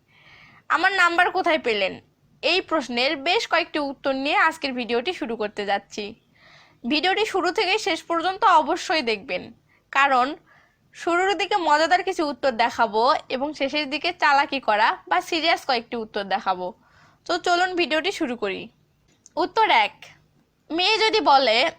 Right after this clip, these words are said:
"আমার নাম্বার কোথায় পেলেন?" তাহলে উত্তরে বলতে পারেন,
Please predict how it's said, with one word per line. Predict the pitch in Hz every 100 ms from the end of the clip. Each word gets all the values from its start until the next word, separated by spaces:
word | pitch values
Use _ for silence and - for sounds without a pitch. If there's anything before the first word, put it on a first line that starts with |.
| _
"আমার | 294 370
নাম্বার | 403 339 311 370
কোথায় | 320 302 240 233
পেলেন?" | 202 190 - - _ _
তাহলে | 320 320 370
উত্তরে | 339 339 339 403
বলতে | 320 277 240
পারেন, | 233 196 185